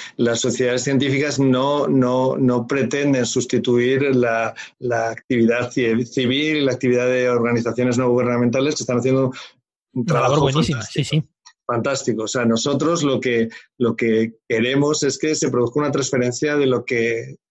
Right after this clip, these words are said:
Speaker 1: de lo que se genera en el mundo científico. O sea, lo que,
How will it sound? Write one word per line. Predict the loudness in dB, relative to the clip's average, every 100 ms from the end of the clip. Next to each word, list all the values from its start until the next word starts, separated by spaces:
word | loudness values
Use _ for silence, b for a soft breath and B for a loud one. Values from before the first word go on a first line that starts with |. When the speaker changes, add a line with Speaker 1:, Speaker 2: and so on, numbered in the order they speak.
| _ _ _
Speaker 1:
de | -2 0
lo | 2
que | 0
se | -2
genera | -2 -2 0 0
en |
el | 2
mundo | 2 2 2
científico. | 0 -2 -4 -8 _
O | -6
sea, | -2
lo | 0 0
que, | 0 -2